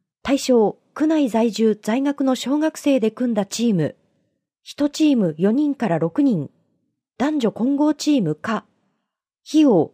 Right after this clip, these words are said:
一チーム千五百円、障害保険料を含む。申し込み方法。八月十五日火曜までに所定の申し込み書をファックスまたはEメールで問い合わせ先へ。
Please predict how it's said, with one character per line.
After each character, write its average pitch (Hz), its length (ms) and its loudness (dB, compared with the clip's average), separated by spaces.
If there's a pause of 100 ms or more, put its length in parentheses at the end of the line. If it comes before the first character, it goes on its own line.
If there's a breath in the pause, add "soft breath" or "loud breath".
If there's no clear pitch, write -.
一 294 240 -4
チ 311 160 -4
ー 285 100 4
ム 165 140 -2
千 277 280 -2
五 202 100 -4
百 269 300 -2
円、 170 220 -2 (100)
障 269 300 0
害 294 160 2
保 277 120 -2
険 294 260 0
料 208 240 0
を 151 60 0
含 - 280 -6
む。 156 140 -4 (680)
申 247 220 2
し - 80 -10
込 320 140 0
み 311 120 2
方 285 240 2
法。 185 460 2 (460)
八 - 240 -4
月 294 240 0
十 302 200 2
五 285 140 2
日 254 220 -4
火 226 160 -6
曜 294 180 0
ま 262 140 -2
で 220 100 0
に 185 240 -2
所 - 180 -6
定 302 220 -2
の 294 100 0
申 269 260 0
し - 60 -14
込 277 140 -4
み 262 100 -2
書 226 260 2
を - 200 -2
フ 294 60 -4
ァ - 20 -2
ッ - 40 -2
ク - 80 -20
ス - 300 -4
ま 226 120 0
た 262 120 0
は 226 120 0
E 240 240 2
メ 311 200 2
ー 294 40 0
ル 247 100 0
で 156 100 2
問 220 240 -4
い 277 80 0
合 277 40 0
わ 269 80 0
せ 247 120 -6
先 214 300 -4
へ。 165 180 -2